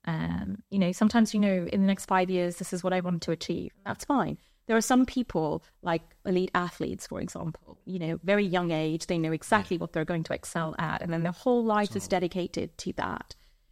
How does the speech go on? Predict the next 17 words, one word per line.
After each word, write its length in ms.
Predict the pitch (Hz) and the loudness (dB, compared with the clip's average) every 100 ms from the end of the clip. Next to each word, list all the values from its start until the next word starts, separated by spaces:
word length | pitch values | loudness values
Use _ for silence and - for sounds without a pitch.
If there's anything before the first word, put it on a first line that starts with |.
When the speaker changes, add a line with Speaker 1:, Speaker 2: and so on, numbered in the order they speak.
| - | -6
Speaker 1:
And 120 | - 208 | 0 2
I 40 | |
really 340 | 220 233 240 | 4 4 4
admire 380 | 190 185 185 170 | 4 2 0 0
that. 200 | - - | -2 -2
I 80 | - | 0
don't 180 | 190 185 | 0 2
think 180 | 185 175 | 0 2
I 80 | 175 | 0
have 260 | 175 170 - | -2 -6 -2
that 300 | 160 - - | -2 -2 -6
discipline. 500 | - - - - - | -10 -10 -8 -6 -4
I 60 | - | 0
don't 180 | 180 170 | 2 2
think 180 | 180 | 0
I 100 | - 170 | 0 -4
found 760 | - 180 170 156 165 170 165 | -2 0 0 0 -2 -2 -4